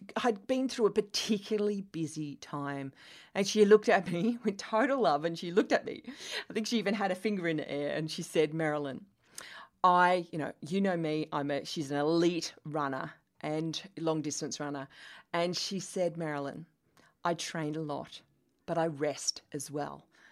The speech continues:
And the rest is an impo-, is just as important part of my training routine as the running."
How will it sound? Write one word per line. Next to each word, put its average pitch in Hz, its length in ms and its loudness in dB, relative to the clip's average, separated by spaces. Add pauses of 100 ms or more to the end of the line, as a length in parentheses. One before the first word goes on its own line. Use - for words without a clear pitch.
(180)
And 160 140 0
the 160 100 -4
rest 160 800 2 (260)
is 156 200 0
an 156 80 -2
impo-, - 600 -6
is 175 220 0
just - 440 -4
as 208 140 -4
important 170 520 0
part 156 280 -2
of 156 180 -4
my 147 380 0 (340)
training 214 640 4
routine 147 640 -2 (420)
as 151 300 -2
the 139 120 -4
running." 139 540 -6